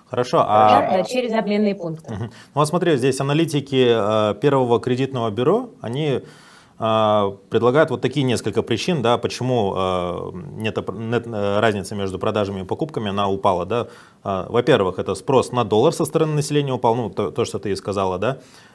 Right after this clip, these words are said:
Speaker 1: А вот сдавать в обменнике они продолжили в прежних объёмах. Потом продавать доллары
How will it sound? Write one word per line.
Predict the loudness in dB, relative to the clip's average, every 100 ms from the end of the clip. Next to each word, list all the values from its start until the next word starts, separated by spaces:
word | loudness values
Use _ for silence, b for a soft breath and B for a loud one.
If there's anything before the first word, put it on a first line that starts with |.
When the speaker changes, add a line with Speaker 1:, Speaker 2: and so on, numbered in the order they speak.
| B 0
Speaker 1:
А | 2 4
вот | 2
сдавать | 2 4 4
в | 2
обменнике | -2 -4 -4 -4
они | -4
продолжили | -4 -4 -4 -4 -6
в | 0
прежних | 0 0 -4 -10
объёмах. | -8 -8 -10 -10
Потом | -4 -2 -2 -2
продавать | -4 2 4 4 2
доллары | 2 2 0